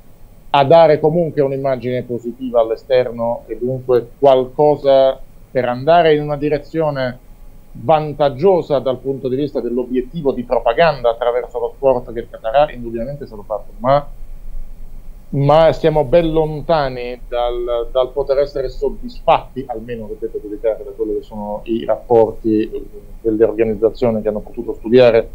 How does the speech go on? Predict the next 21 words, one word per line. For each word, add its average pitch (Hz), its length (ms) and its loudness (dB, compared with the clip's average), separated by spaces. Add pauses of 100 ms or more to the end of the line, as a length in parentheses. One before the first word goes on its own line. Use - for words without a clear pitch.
(600)
il, 117 640 6
il 117 160 -4
fenomeno 120 720 -2
e 117 240 2
hanno 113 220 -4
raccontato 113 920 0
di 113 120 -8
vittime, 110 520 -6
di 98 120 -6
morti, 110 560 -2
di 107 160 -2
sfruttamento, 113 920 0
di 113 340 2
trattamenti 113 880 2 (380)
molto 151 460 4
lontani 135 720 0
dall'essere 113 640 -2
considerati 113 800 -2 (160)
decenti 123 720 0
o 131 140 -4
accettabili. 107 1120 -4